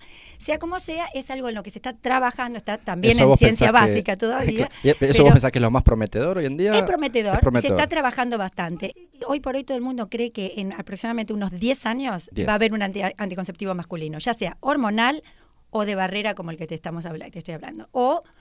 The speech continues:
Speaker 1: o una vacuna, o eventualmente otros métodos que son muy interesantes porque son unisex. Son métodos que inhiben algún componente del espermatozoide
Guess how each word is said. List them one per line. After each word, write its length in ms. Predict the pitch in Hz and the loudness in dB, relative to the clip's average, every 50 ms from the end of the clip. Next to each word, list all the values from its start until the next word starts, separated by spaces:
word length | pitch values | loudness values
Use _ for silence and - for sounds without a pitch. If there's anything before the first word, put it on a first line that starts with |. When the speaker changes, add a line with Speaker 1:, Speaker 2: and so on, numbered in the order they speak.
| _ _ _ _ _ _ _ _ | _ _ _ _ _ _ _ _
Speaker 1:
o 100 | - 175 | -12 -10
una 180 | 170 175 160 151 | -10 -10 -10 -12
vacuna, 500 | 160 165 165 - 320 359 370 359 359 359 - - | -14 -14 -14 -12 -12 -10 -8 -8 -8 -10 -8 -6
o 100 | 196 185 | -6 -6
eventualmente 800 | 180 180 180 180 214 214 226 233 233 226 233 226 240 233 233 - _ - | -4 -6 -6 -6 -4 -4 -4 -4 -4 -6 -4 -4 -2 -2 -4 -4 _ -8
otros 340 | - 240 254 226 254 220 202 | -6 -6 -4 -4 -6 -8 -6
métodos 340 | 220 214 - - 214 226 - | -6 -6 -6 -8 -10 -10 -8
que 260 | - 180 170 175 - - - - - - - - _ _ _ _ _ _ | -8 -8 -8 -8 -10 -14 -20 -20 -20 -20 -20 -20 _ _ _ _ _ _
son 240 | - - - 220 247 | -10 -6 -4 -2 -2
muy 120 | 233 233 | -2 -2
interesantes 460 | 240 226 233 233 - 226 214 220 247 | -4 -4 -6 -6 -4 -6 -6 -6 -8
porque 200 | - - 185 180 | -10 -10 -10 -10
son 220 | 180 - 190 190 - - | -10 -10 -10 -12 -12 -12
unisex. 1000 | 226 202 196 196 185 - - 196 - - - - - - - - - - - - - - _ _ - - - - - - | -12 -12 -12 -12 -14 -12 -10 -10 -10 -12 -14 -20 -20 -20 -20 -20 -20 -20 -20 -20 -20 -20 _ _ -20 -20 -20 -20 -20 -20
Son 280 | _ - - 226 226 254 | _ -10 -6 -6 -4 -4
métodos 580 | 262 262 233 226 - 190 185 185 190 - - - - | -4 -6 -6 -8 -10 -12 -10 -10 -12 -14 -18 -20 -16
que 240 | - 185 180 180 - _ _ _ _ | -12 -10 -10 -10 -12 _ _ _ _
inhiben 640 | - 208 208 233 285 277 240 180 175 160 160 165 - _ | -8 -4 -2 0 2 2 2 0 -2 -4 -6 -8 -12 _
algún 460 | - 202 170 180 180 185 208 254 285 285 | -12 -10 -10 -8 -8 -8 -8 -8 -8 -6
componente 680 | - 254 233 226 240 233 233 226 196 185 170 - 165 | -6 -8 -8 -6 -6 -6 -6 -6 -6 -8 -8 -8 -8
del 160 | 165 170 175 | -6 -6 -6
espermatozoide 960 | 196 226 - 254 247 269 269 262 302 302 - - 269 226 214 214 220 233 254 | -8 -8 -10 -10 -10 -8 -10 -10 -12 -12 -10 -10 -8 -8 -8 -8 -10 -12 -12